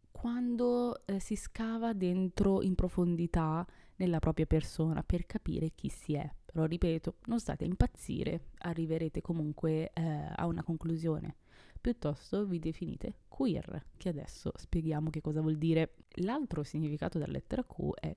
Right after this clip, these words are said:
queer, che non è queen, non è regina, è queer, scritto Q U E E R. Diciamo, non, girando anche su internet o comunque sui vari social, trovo veramente pochissime spiegazioni di questa letterina, cioè è una lettera un po', un po' discriminata della nostra sigla.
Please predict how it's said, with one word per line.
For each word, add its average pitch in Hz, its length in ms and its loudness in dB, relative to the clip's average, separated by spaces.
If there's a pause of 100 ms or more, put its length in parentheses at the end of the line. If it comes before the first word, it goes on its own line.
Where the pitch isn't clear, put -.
queer, 160 960 2
che 170 140 0
non 175 160 2
è 175 120 0
queen, 165 720 4
non 160 180 0
è 160 160 0
regina, 156 680 0
è - 300 -8
queer, 165 600 2
scritto - 440 -4
Q 170 300 4
U 233 260 6 (200)
E 165 340 2
E 165 300 0
R. 156 580 0 (360)
Diciamo, 165 400 4
non, 214 680 2
girando 233 340 4
anche 170 180 2
su 151 120 0
internet 160 540 2
o - 20 2
comunque 170 340 2
sui 156 140 2
vari 160 180 2
social, 156 480 0
trovo 180 240 2
veramente 196 460 0
pochissime 175 600 -4
spiegazioni 180 880 -2
di 151 100 -4
questa - 300 -6
letterina, 156 640 -2
cioè 196 160 -6
è 170 40 -4
una 175 180 -4
lettera 185 400 -4
un 165 100 -2
po', 160 420 6
un 180 80 0
po' - 140 4
discriminata 156 1000 2
della 151 260 -2
nostra 151 360 -4
sigla. 156 460 -4